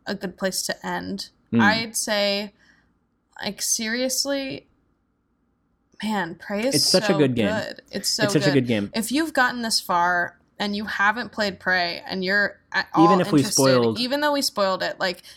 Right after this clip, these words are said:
Speaker 1: it's still so worth playing.
Speaker 2: Yeah.
Speaker 1: Like, it's, it's just such a good game. It's very worth it. I would absolutely recommend it. Um, after I beat it, I'm definitely gonna
Speaker 2: Highly.
Speaker 1: write a review, and we'll, like,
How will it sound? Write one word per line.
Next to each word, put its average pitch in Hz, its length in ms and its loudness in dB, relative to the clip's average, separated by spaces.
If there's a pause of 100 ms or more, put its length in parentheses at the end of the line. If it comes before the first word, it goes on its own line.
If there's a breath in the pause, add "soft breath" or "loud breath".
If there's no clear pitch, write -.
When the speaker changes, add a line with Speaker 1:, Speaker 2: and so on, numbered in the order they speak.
(120)
Speaker 1:
it's 233 240 -4
still 208 380 0
so 190 420 -2
worth 175 360 -6
playing. 65 460 -10 (280 soft breath)
Speaker 2:
Yeah. 110 140 -6
Speaker 1:
Like, - 140 -4
it's, - 300 -4
it's - 360 -6 (180)
just - 320 0
such 254 260 -4
a 302 120 0 (160)
good 190 320 0 (120)
game. 165 580 -8
It's 196 260 -2
very 202 360 0
worth 190 280 -2
it. 185 240 -2 (200)
I 196 220 0
would 196 300 -2
absolutely 190 440 -2
recommend 180 480 -2
it. 180 320 -2
Um, 180 500 0 (400 soft breath)
after 220 260 2
I 226 100 0
beat 196 220 -4
it, 202 160 0
I'm 190 120 0
definitely 202 260 -2
gonna 196 120 2
Speaker 2:
Highly. 185 60 0 (100)
Speaker 1:
write - 40 -2
a 185 40 0
review, 185 580 0
and 190 240 -2
we'll, 185 300 2
like, 180 300 -2